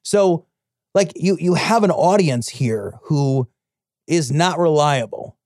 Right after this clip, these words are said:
in terms of, like, espe-, you know, if one candidate or two or three candidates,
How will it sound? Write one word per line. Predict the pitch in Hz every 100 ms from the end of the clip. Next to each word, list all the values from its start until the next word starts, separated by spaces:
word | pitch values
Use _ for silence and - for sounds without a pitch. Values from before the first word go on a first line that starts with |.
| _ -
in | 131
terms | 113 147 139 123
of, | 123 110
like, | 123 135
espe-, | 175 240 214
you |
know, | 196 -
if | 165 -
one | 165 233 196
candidate | - 196 180 160 131
or | 123
two | - 208 185
or |
three | 156 170
candidates, | 156 180 170 123 113